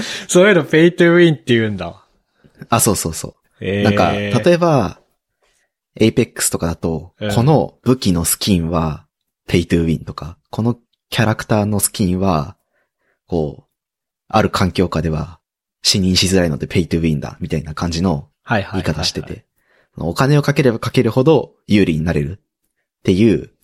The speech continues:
Speaker 2: 要素のことをペイトゥーウィンってよく言うんだよね。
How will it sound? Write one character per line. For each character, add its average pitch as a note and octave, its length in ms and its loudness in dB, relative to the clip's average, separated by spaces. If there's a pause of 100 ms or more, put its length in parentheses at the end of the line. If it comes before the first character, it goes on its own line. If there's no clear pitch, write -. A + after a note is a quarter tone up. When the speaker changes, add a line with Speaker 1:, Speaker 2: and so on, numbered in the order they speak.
(140)
Speaker 2:
要 F2+ 160 2
素 F2 100 0
の D#2 60 -2
こ - 100 -4
と B2+ 100 2
を - 40 2
ペ - 140 0
イ E2 60 2
ト - 120 -2
ゥ - 20 2
ー D#2+ 40 0
ウ - 20 2
ィ D#2 120 2
ン D2+ 40 -6
っ - 20 -14
て - 180 -6
よ D2 100 -8
く - 140 -12
言 - 80 -14
う - 40 -10
ん - 40 -12
だ G2 100 -16
よ G#2+ 60 -18
ね。 G2 160 -16